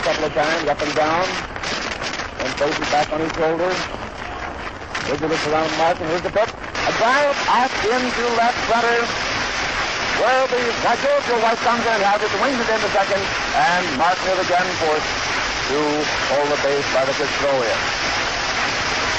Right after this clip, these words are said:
Toss around for the moment to Greenberg, and he wings it over the bridges. Joe Medwick follows straight. He's in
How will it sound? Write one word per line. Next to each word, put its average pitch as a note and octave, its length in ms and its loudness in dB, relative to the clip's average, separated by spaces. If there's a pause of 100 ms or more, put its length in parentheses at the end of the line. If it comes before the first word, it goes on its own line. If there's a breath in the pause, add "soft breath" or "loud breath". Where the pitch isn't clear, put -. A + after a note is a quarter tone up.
(140)
Toss C#3+ 160 4 (160)
around D#3 320 2
for D#3 80 2
the D#3 80 0
moment G3 320 2
to - 1700 -2
Greenberg, D#3+ 560 2
and D#3 160 0
he - 80 0
wings D3+ 240 0
it C#3+ 160 2
over C#3+ 80 0
the C#3 160 0
bridges. F3+ 360 0 (600)
Joe F3 160 2
Medwick G#3+ 400 2 (400)
follows D#3+ 400 2
straight. F3 300 2 (3000)
He's C#3+ 160 0
in E3 80 2